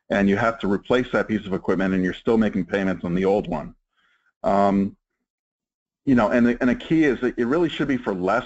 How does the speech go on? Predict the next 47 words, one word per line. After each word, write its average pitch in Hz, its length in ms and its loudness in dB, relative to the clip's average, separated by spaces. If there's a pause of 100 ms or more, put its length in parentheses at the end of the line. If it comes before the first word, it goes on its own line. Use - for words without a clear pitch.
than 135 120 2
the 131 60 4
useful 135 360 -2
life, 135 340 0
because 113 260 -6
what's 117 160 -2
gonna 117 180 0
happen 117 420 0
is 98 120 -4
towards 110 260 -4
the 107 100 0
end 123 120 2
of 127 80 0
the 120 60 0
life 107 320 2 (500)
of 95 120 -6
that, 107 300 4 (480)
uh, 101 180 2
equipment, 110 580 0 (380)
your 113 160 4
repair 117 460 2
bills 95 260 -2
are 92 60 -2
gonna 90 180 -4
start 87 300 -2
to - 40 -10
pu-, - 320 -6
to 92 220 0
increase. 90 640 -4 (380)
So - 160 0
you 113 160 8
wanna 131 160 6
make 120 160 4
sure 120 240 0
that 101 160 0
you're 107 100 0
not, 104 380 0 (400)
um, 90 340 0
shortchanging 117 680 0
your 104 140 2
future 110 500 -2
by 87 400 -2 (300)
pushing 120 300 0
the 98 80 2
term 104 280 -2
of, 92 200 -2 (240)
of 92 200 0